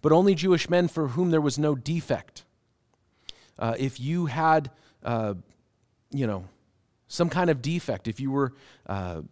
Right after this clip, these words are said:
crippled in any way, you couldn't enter. There was to be no blemish entering.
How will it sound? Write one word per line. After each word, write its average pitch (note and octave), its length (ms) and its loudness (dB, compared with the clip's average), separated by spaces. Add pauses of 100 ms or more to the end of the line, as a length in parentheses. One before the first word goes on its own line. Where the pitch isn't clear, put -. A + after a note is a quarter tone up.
(720)
crippled F3+ 460 0
in A2+ 100 2
any B2 180 2
way, B2 160 2
you A#2 180 -4
couldn't D3 360 -4
enter. C3+ 420 -4 (1000)
There B2+ 120 -2
was C3 220 0
to - 80 -6
be C#3 160 -2
no D3 180 4
blemish B2+ 580 2
entering. A2+ 580 -4